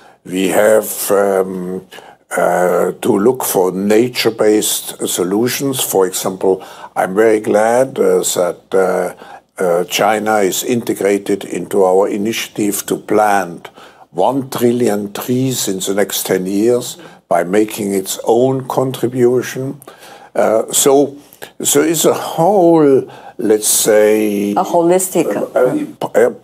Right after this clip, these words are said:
Speaker 1: panoply of, um, issues, and for each if-, issue we have to try with a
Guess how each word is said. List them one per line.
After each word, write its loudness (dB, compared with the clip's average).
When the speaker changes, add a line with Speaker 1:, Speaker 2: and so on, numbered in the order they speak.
Speaker 1:
panoply 2
of, 0
um, 0
issues, -4
and -4
for 2
each -6
if-, -4
issue -2
we 0
have 0
to -2
try -2
with -4
a 2